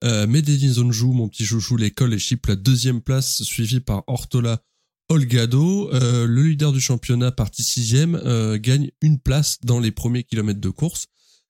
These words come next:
Fin du premier tour, David Alonso a gagné plusieurs places. Munoz prend son long lap, pointe à la dix-huitième place désormais.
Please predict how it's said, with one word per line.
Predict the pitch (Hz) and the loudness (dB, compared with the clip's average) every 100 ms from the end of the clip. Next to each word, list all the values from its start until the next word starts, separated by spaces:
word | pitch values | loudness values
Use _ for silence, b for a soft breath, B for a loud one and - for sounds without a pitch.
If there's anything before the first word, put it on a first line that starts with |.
| - | -6
Fin | - 156 | -2 0
du | 139 143 | 2 0
premier | 131 - 147 135 | -2 -2 0 0
tour, | 127 143 147 | -2 -2 0
David | 120 120 | 0 0
Alonso | 113 117 117 | 0 0 0
a | 123 | -2
gagné | 110 107 | -2 -4
plusieurs | 101 147 127 110 | -4 -2 -2 -2
places. | - 139 160 - | 0 0 0 -2
Munoz | 127 127 143 135 | 0 2 2 -2
prend | - 135 | -2 -4
son | - | 0
long | 120 110 | -2 0
lap, | 113 156 - - | -2 -4 -6 -6
pointe | - 139 | -2 0
à | 107 | -2
la | 101 | -2
dix-huitième | 117 135 135 127 117 | -2 -2 0 -2 -2
place | 117 107 | -2 0
désormais. | 104 101 101 135 185 | 0 0 2 0 0